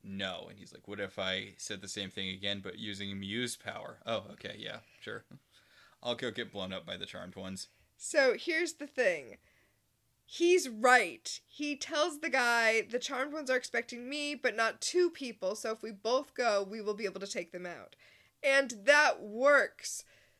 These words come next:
Speaker 2: The Charmed Ones vanquish the guy that he convinced, but then when he shows up,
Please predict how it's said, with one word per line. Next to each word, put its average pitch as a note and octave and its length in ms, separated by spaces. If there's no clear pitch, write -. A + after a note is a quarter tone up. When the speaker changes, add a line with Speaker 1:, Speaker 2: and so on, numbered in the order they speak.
Speaker 2:
The A#3 440
Charmed D4 360
Ones C4+ 280
vanquish C4+ 600
the A3 100
guy A3+ 220
that A3+ 120
he B3 100
convinced, A3 720
but G#3 100
then A#3+ 160
when A3+ 120
he D4+ 160
shows A#3 380
up, G3 320